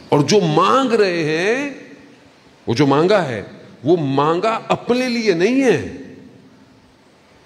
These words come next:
महबूब खुदा है, साइल नहीं हो सकता, वो देने वाला है, साइल नहीं होता।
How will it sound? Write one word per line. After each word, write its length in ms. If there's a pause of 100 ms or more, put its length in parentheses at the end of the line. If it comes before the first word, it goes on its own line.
(220)
महबूब 480
खुदा 380
है, 560
साइल 500
नहीं 140
हो 100
सकता, 360
वो 160
देने 320
वाला 380
है, 240 (1000)
साइल 440
नहीं 140
होता। 640